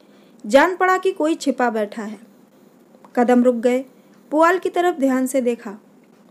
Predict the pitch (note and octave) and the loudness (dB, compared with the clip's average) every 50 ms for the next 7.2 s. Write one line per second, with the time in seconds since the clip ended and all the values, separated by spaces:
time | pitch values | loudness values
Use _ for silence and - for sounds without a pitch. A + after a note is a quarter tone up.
0 | _ _ _ _ - C#4 - - F4 F#4+ F4 F#4 E4+ E4+ - F#4 F4 C#4+ C#4 C4 | _ _ _ _ -4 -4 -4 -4 -4 -4 -4 -4 -4 -2 -2 -2 -2 -2 -4 -4
1 | B3+ - C4 B3+ - C4 A#3+ A3 G#3 F#3+ - - - _ _ _ _ _ _ _ | -4 -4 -6 -4 -4 -6 -6 -4 -6 -8 -10 -12 -18 _ _ _ _ _ _ _
2 | _ - C4 B3 A#3 A#3+ B3 B3 B3+ C4 C4 C4+ B3+ B3 B3 A#3+ B3+ C4+ C#4+ - | _ -2 0 2 2 2 2 2 2 0 0 0 0 2 2 0 0 0 -2 -6
3 | - - - A#3 A#3+ A#3 A#3 C#4 C#4 C#4 C#4+ D4 D#4+ D4 A#3 - - _ _ _ | -8 -4 -2 0 0 2 2 2 2 2 0 0 0 -2 -4 -6 -10 _ _ _
4 | _ _ _ - B3+ C#4 C#4 C#4 D#4 E4+ F4+ - F#4+ F#4 - D#4+ C#4 C4 B3 A#3+ | _ _ _ 0 2 2 4 2 2 0 -2 -4 -6 -6 -4 -2 -2 -2 -2 -2
5 | A#3 A3 A3+ A3 G#3 G3 G3 G#3+ - - - _ _ _ _ _ _ _ _ _ | -4 -6 -6 -6 -8 -8 -10 -12 -14 -18 -20 _ _ _ _ _ _ _ _ _
6 | - C4 C#4 F4+ F#4+ - C#4+ C4 C4 C4 F4+ F4 D4 C4+ C4 B3+ C4 - A#3+ A3+ | 0 2 2 2 2 0 0 0 0 0 0 0 2 2 0 0 0 -2 -4 -4
7 | A3 G3+ G#3 G#3 | -4 -6 -12 -14